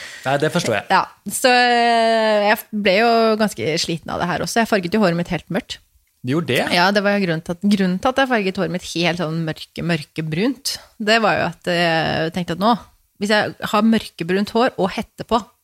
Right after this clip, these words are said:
Speaker 2: da er det ingen som kjenner meg igjen.
Speaker 1: Nei.
Speaker 2: Så det gjorde jeg.
Speaker 1: Drastiske tiltak.
Speaker 2: Ja, så det var den brunetteperioden jeg hadde. Det var jo da,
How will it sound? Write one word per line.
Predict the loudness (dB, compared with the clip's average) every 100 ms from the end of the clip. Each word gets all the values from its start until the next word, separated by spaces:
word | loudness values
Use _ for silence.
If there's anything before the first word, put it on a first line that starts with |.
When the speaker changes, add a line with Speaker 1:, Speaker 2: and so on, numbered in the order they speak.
| -4
Speaker 2:
da | 0
er | 0
det |
ingen | -2
som | -6 -4
kjenner | -4
meg | -4 -4
igjen. | -6 -10 _ -12 -6
Speaker 1:
Nei. | -4 -6 -14 -20 -20 -20 _
Speaker 2:
Så | -2 2
det |
gjorde | 4 2
jeg. | 0 _ -2
Speaker 1:
Drastiske | -2 -2 -6 -4
tiltak. | -2 -2 -4 -6 -18 _ _
Speaker 2:
Ja, | 2 2 2 -6 -20 -20 _ -4
så | 2 4 4 4
det | 4
var | 4
den | 2 2
brunetteperioden | 0 0 -2 -8 -6 -2 -2 -2 -4
jeg | -4
hadde. | 0 -2 -2 -4
Det | 0
var | 2
jo | 2 0
da, | 0 2